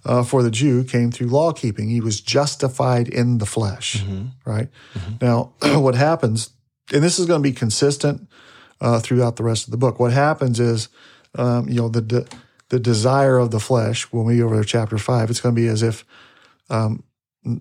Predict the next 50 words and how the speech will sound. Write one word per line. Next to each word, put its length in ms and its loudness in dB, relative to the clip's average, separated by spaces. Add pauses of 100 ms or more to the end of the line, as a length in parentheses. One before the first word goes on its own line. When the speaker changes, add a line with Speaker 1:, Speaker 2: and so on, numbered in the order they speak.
(240)
Speaker 1:
Paul 240 2
hasn't 300 2
said 220 0
anything 400 4
in 80 4
the 100 4
letter, 380 4
and 220 -2
we 120 2
come 240 2
and 100 2
we 140 0
add 180 2
our 140 0
own 200 2
definitions. 720 0 (120)
Speaker 2:
Mm-hmm. 160 -6 (220)
Speaker 1:
Makes 220 0
no 100 -2
sense. 440 -6 (500)
Um, 300 0
that 220 -2
your 100 2
flesh 420 0
is 160 -2
the 120 -4
desire 380 2
to 60 -2
go 140 0
to 60 0
the 80 -2
bowling 340 2
alley. 280 -8 (100)
Well, 280 2 (440)
um, 300 0 (480)
the 80 0
Jews 400 4
have 140 0
no 120 4
desire, 640 0 (380)
nor 240 2
did 200 0
they 220 2
appeal 480 0
to 140 -4
going 320 2
to 120 -2
the 100 -2
bowling 380 2
alley 340 -10